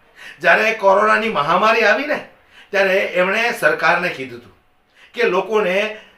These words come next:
સ્કૂલ ફીમાં પંચોતેર ટકા રાહત મળવી જોઈએ,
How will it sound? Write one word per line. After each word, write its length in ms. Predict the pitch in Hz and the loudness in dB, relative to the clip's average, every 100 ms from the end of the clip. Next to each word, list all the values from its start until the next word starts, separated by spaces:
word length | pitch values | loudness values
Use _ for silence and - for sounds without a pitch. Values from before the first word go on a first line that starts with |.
| _ | _
સ્કૂલ 360 | - 254 294 285 | -12 -2 -2 -2
ફીમાં 420 | 220 233 226 254 | -2 2 4 2
પંચોતેર 640 | 214 202 - 240 233 196 - | 0 -4 0 0 0 -2 -2
ટકા 240 | 196 185 | 0 2
રાહત 380 | 151 131 151 - | 2 2 0 -2
મળવી 320 | 127 131 131 | -8 -10 -12
જોઈએ, 360 | 107 101 92 | -12 -16 -18